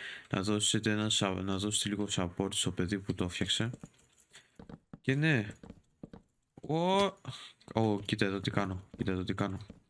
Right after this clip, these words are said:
Ήμασταν, ήμασταν τυχεροί, ήμασταν άτυχοι. Θα,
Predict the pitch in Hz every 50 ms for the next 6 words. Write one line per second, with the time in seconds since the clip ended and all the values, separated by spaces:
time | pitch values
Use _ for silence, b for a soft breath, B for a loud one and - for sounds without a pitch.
0 | _ _ _ _ - - - - - _ _ - - _ _ _ _ _ _ _
1 | _ - - - B B B B B B B B - 160 170 170 160 151 - 156
2 | 139 131 117 110 107 - - - - 131 139 135 123 - 123 113 113 110 - 113
3 | 107 113 117 117 117 113 - - 110 107 107 107 107 - - - - 107 107 -
4 | - 101 98 101